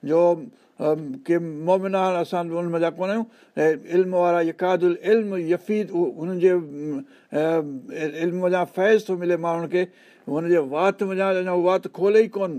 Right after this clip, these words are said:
ته اهو اڃا ڪجهه ڳالهه چوي ئي ڪون، ته هنن کي ڏسندي ئي، مطلب، ته هن وجا فيض حاصل ڪبو. اهو، اهو، اهو قول آهي پنهنجو ماوردي رحمت الله عليه، <clears throat> اهو چيو، چيو آهي، ۽ ڪنهن جو ڪلام آهي، اهو ڪون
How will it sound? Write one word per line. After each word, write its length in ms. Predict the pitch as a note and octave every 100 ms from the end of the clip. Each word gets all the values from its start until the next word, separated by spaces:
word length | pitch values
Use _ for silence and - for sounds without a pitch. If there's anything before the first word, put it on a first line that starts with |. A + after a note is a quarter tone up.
| - _ -
ته 60 | E3
اهو 180 | D#3+ D#3
اڃا 180 | F3 E3
ڪجهه 240 | F3+ D#3+
ڳالهه 240 | F3 F#3 E3
چوي 200 | F#3+ F#3+
ئي 80 | G#3+
ڪون، 220 | F#3+ G3 D#3+ - _ _
ته 40 | -
هنن 160 | E3+
کي 120 | F#3 F#3
ڏسندي 420 | G3 F#3+ G#3+ G#3
ئي، 200 | G#3+ G3+
مطلب، 460 | - D#3 E3 F#3 F3
ته 60 | E3 D3 C3+ - C3 - - - -
هن 80 | D#3
وجا 180 | E3 D#3+
فيض 340 | D#3 F3+ F3+
حاصل 300 | C#3 C3+ D3
ڪبو. 260 | C3+ D3+ C3+ C3+ - - -
اهو، 60 | B2+ A2+ C3+ A#2+
اهو، 260 | C#3 C#3+ - - -
اهو 200 | C#3 D3+ D3+
قول 260 | - C3+ C3
آهي 180 | B2 B2 _ _ -
پنهنجو 260 | C#3 C3+ B2
ماوردي 540 | B2+ C#3+ D#3+ C#3 C#3+
رحمت 320 | C3+ C3 C3+
الله 180 | C3+ C3
عليه، 280 | C3 C#3 G3+ G3 _ _ -
<clears throat> 540 | - - D#3 C3 A#2
اهو 140 | B2+ B2+ C3 A#2+
چيو، 220 | C#3 E3+ E3+
چيو 240 | F3 F3+
آهي، ۽ 120 | F3 F3 _ _ - D3+ D3+ C3 A#2+ _ -
ڪنهن 160 | F#3 F3+
جو 100 | F3+
ڪلام 380 | - D#3+ E3 E3
آهي، 200 | E3 D#3+
اهو 80 | D3
ڪون 220 | -